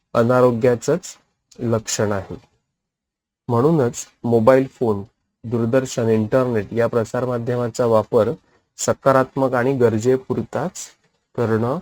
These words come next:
आवश्यक आहे. इंटरनेट सोबतच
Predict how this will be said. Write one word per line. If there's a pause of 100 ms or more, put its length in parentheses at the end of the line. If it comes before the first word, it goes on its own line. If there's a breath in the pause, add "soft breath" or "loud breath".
(320)
आवश्यक
आहे. (580)
इंटरनेट
सोबतच